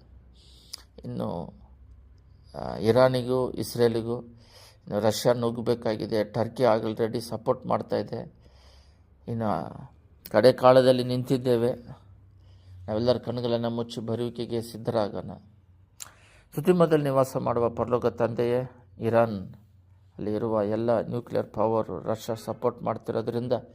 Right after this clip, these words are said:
ಯಾವ ಸಮಯದಲ್ಲಿ ಏನು ನಡೀತದೋ ಎಲ್ಲ ಬೈಬಲಲ್ಲಿ ಕೊಟ್ಟಿದ್ದೀರಾ. ಅಪ್ಪ ಯೇಸುವೇ, ನಾವು ಸಿದ್ಧರಾಗಬೇಕಾಗಿದೆ. ಅಪ್ಪ,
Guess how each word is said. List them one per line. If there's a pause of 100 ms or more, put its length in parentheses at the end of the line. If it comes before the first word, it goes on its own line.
(720)
ಯಾವ
ಸಮಯದಲ್ಲಿ
ಏನು
ನಡೀತದೋ (1160)
ಎಲ್ಲ
ಬೈಬಲಲ್ಲಿ
ಕೊಟ್ಟಿದ್ದೀರಾ. (460)
ಅಪ್ಪ (2000)
ಯೇಸುವೇ, (340)
ನಾವು
ಸಿದ್ಧರಾಗಬೇಕಾಗಿದೆ. (1800)
ಅಪ್ಪ,